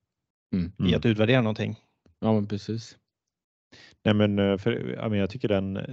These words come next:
Speaker 3: en väldigt relevant är ju att överhuvudtaget kunna hitta, liksom, personer i, i, eh, i Sverige som kan jobba med de här verktygen.
Speaker 1: Mm.
Speaker 3: Och då, det är nästan, eh, grundläggande här. Det blir ju väldigt svårt om man tar,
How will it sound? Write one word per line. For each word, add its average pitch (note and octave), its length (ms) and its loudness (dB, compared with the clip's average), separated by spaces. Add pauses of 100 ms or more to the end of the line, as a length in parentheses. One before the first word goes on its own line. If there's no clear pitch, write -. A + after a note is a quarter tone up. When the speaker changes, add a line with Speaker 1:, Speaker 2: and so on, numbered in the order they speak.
(220)
Speaker 3:
en G2+ 440 -4
väldigt G2+ 380 0
relevant E2 440 0
är F#2+ 40 2
ju F2 180 4
att D#2+ 200 -2
överhuvudtaget F2 500 -4
kunna E2 140 -6
hitta, D#2 600 -2 (200)
liksom, E2 220 -8
personer F2 760 -2
i, D#2 440 -6 (420)
i, F2 280 0
eh, D#2 560 -2 (160)
i - 140 -8
Sverige G2+ 640 4 (260)
som E2+ 340 -2
kan G2 340 -4
jobba F2+ 260 0
med - 140 -6
de - 140 -6
här F2 160 -6
verktygen. G2+ 680 -2 (160)
Speaker 1:
Mm. A2+ 240 8 (280)
Speaker 3:
Och A2+ 60 -2
då, A2 140 6
det C3 260 2
är A2+ 60 4
nästan, E2+ 480 -2
eh, D#2+ 500 -2
grundläggande F2+ 560 0
här. - 60 -4
Det - 100 -10
blir E2+ 140 -2
ju E2+ 60 0
väldigt F2+ 300 0
svårt A#2 320 -2
om G2 60 -2
man F2 140 -2
tar, E2+ 320 0